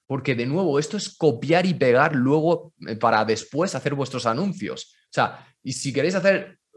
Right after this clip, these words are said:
un anun-, o una news sobre esto, pues simplemente será, eh, "¿Tienes problemas de hinchazón de estómago? ¿Incluso esto está haciendo dormir mal? Este es mi sistema".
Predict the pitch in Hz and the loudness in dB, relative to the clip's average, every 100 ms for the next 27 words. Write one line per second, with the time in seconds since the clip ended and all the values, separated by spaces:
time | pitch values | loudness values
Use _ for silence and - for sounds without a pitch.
0 | 95 - 170 180 190 202 135 151 156 190 | -14 -8 -2 0 0 -2 -2 2 2 2
1 | 185 196 156 - 143 170 202 - 214 156 | 0 0 -2 -2 0 0 -2 -2 -2 -2
2 | - - - 175 185 185 208 180 151 120 | -4 -14 -6 -4 -2 -2 -2 0 2 2
3 | 92 - _ _ 131 135 127 120 117 - | 0 -10 _ _ -4 -2 0 0 -2 -14
4 | _ 147 233 - 262 214 165 131 143 131 | _ -2 -2 -2 0 2 2 0 -2 -2
5 | 135 131 113 - 117 123 151 226 - - | -2 -2 -4 -2 -2 0 2 0 -4 -16
6 | _ _ _ 139 127 190 247 277 277 220 | _ _ _ -4 0 0 0 0 0 0
7 | 165 139 160 156 135 123 123 147 127 117 | -2 -2 -2 0 0 0 0 -2 -2 2
8 | 135 240 - _ _ _ - 190 240 208 | 2 0 -6 _ _ _ 0 4 4 2
9 | 185 156 123 92 71 - | 0 -2 -2 -2 -4 -10